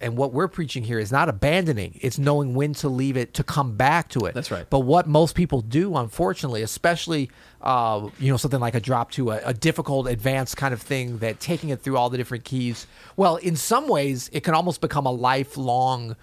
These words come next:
Speaker 1: pursuit because there's so many different applications of it. It's not just like, "I'm learning the major scale. I've got seventy percent of them. I'll,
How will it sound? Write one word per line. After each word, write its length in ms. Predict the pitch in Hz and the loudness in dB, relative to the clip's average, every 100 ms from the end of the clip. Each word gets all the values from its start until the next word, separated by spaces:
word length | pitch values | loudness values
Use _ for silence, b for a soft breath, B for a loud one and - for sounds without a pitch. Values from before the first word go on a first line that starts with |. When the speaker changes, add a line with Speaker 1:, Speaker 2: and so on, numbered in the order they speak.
| B B - | B B -2
Speaker 1:
pursuit 520 | 120 - - 185 - | -2 0 2 0 0
because 400 | - 127 147 123 | -4 2 2 2
there's 160 | 151 131 | 0 0
so 160 | 156 | 0
many 140 | 147 143 | 2 0
different 280 | 135 139 117 | 0 -2 -4
applications 720 | 123 123 - 147 135 123 101 | -2 -2 0 0 0 -2 -2
of 140 | 104 | -2
it. 80 | 110 | -2
It's 80 | - | 0
not 160 | 139 123 | 0 0
just 160 | 127 | 0
like, 120 | 139 | 0
"I'm 120 | 117 127 | 2 0
learning 200 | 135 127 | 0 2
the 60 | 113 | 0
major 320 | 117 113 107 | 0 0 -4
scale. 540 | - 156 143 123 107 B B - | -2 0 2 0 -2 B B -2
I've 120 | 123 | 0
got 120 | 127 - | 0 0
seventy 300 | 151 135 127 | 0 2 0
percent 320 | 120 - 143 | 0 0 0
of 60 | |
them. 80 | 113 | 0
I'll, 160 | 113 | -2